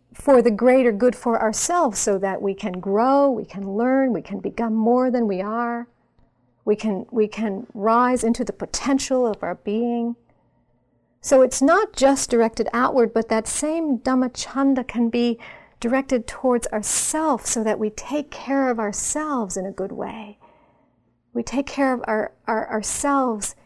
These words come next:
in a wholesome way. This is the awakening of the heart. And this happens in, in, in practice. This happens as we, we start to become more connected with our,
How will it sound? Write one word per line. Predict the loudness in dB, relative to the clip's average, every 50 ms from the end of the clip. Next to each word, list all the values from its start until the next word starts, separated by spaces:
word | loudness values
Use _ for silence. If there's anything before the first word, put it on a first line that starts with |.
| _
in | -2 0 0
a | 0
wholesome | 0 -2 -2 -2 -2 -2 -4 -6 -6 -8 -8
way. | -10 -10 -10 -10 -10 -12 -12 -14 -18 _ _ _ _ _ _ _ _ _ _ _ _ _ _ _ _ _ _ _ _ _ _ _ _ -4
This | -2 0 0 0
is | 0 0 2
the | 2 4 4
awakening | 4 4 4 2 2 0 -2 -6 -6 -4 -4 -4 -4
of | -6 -6
the | -8 -10
heart. | -10 -10 -10 -10 -10 -10 -10 -12 -16 -18 -18 -20 -20 -8 -2 2
And | 4 4
this | 4 4
happens | 0 -4 -4 -2 -2 -2 -2 0 2 2 4 4 2
in, | 2 0 -2 -4 -4
in, | -4 -4 -2 -2 -4 -6 -6 -4
in | -4 -4 -4
practice. | -6 -8 -8 -8 -8 -8 -12 _ -20 -20 -16 -12 -10 -8
This | -6 -6 -6
happens | -2 -2 -2 -2 0 2 2 4 4 4
as | 2 -2 -2 -2
we, | 0 0 0 0 0 -4 -10 -20 -20 -14 -4 -2
we | -2 -2
start | 0 0 2 2 2 2
to | 0 -4
become | -4 -4 -6 -6 -6 -4 -2 2 2 4
more | 4 4 2 0
connected | -2 -6 -4 -2 0 0 0 0 -2 -4 -4 -2 -2 -2 0
with | 0 -2 -2 -2 -2
our, | -4 -4 -4 -6